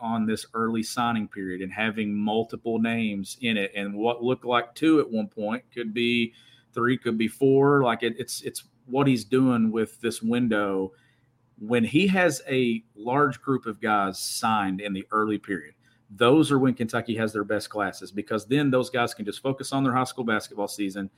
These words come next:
Cal can then shift his attention to what is happening on the floor right now and then looking ahead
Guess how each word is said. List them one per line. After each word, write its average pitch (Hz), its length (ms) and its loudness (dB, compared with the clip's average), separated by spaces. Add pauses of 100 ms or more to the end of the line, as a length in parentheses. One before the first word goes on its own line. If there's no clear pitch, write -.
(460)
Cal 131 200 6
can 120 220 2
then 135 160 4
shift 135 300 0
his 120 120 0
attention 120 440 0
to 117 180 2
what 110 280 2
is 120 120 -2
happening 123 320 0
on 123 100 0
the 123 60 0
floor 117 240 -2
right 101 160 2
now 104 320 0
and 107 100 -4
then 110 180 0
looking 120 300 0
ahead 113 400 0